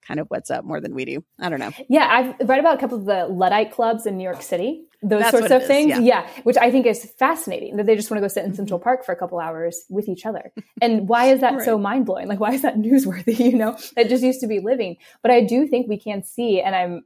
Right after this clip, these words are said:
Speaker 2: I'm also encouraged that the generation below can see that this has had poor effects on us. We're not flourishing as humans. I know that you also love to talk about the transcendentals, truth, beauty, and goodness, the things that help us flourish, mind, body, and spirit. What,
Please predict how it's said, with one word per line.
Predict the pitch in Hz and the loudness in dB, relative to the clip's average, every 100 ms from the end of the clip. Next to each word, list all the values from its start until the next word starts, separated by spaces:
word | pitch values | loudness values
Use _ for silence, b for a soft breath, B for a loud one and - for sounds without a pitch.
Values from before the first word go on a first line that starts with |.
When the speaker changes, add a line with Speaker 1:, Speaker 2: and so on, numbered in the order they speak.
| _ | _
Speaker 2:
I'm | 226 | 2
also | - 262 226 | 2 2 0
encouraged | 196 185 175 - | 0 0 0 0
that | 175 196 | 0 0
the | |
generation | 196 190 180 - 175 170 175 _ - 185 | -2 -2 -4 -4 -6 -6 -10 _ -14 -2
below | 190 208 254 190 180 | 2 6 6 6 2
can | - 185 | -2 -8
see | - 185 | -2 -2
that | 165 165 | -2 -4
this | 190 - | -4 0
has | 170 - - | 0 0 -14
had | - 165 143 - | -6 -4 -4 -6
poor | - 90 | -6 -6
effects | - - - | -6 -10 -10
on | 196 | -12
us. | - - | -12 -2
We're | 214 | 2
not | 220 - | 2 0
flourishing | - 175 165 170 - 156 - | 0 2 2 0 -4 -10 -8
as | 151 | -8
humans. | - 175 - - | -8 -10 -8 -4
I | 190 | 0
know | 202 190 B B - | 2 0 B B 2
that | |
you | 208 208 | 6 6
also | 196 196 196 | 6 4 4
love | 180 | 2
to | |
talk | 185 | 2
about | 175 | 2
the | 170 | 0
transcendentals, | - 170 180 170 175 170 170 | 0 -6 0 0 4 4 4
truth, | 185 175 | 0 0
beauty, | 180 170 | 0 -2
and | 165 | -2
goodness, | 165 165 160 | -2 -2 -6
the | - | -4
things | 208 220 | 0 2
that | - | 2
help | 190 160 | 0 -2
us | 156 | -8
flourish, | - - 185 190 170 - - - b b - | -10 -2 2 4 2 -4 -12 -16 b b -4
mind, | 170 175 | -2 2
body, | 165 165 | 2 0
and | 170 | -6
spirit. | - 277 247 165 - | -4 4 4 4 0
What, | 196 185 180 | -4 -2 -2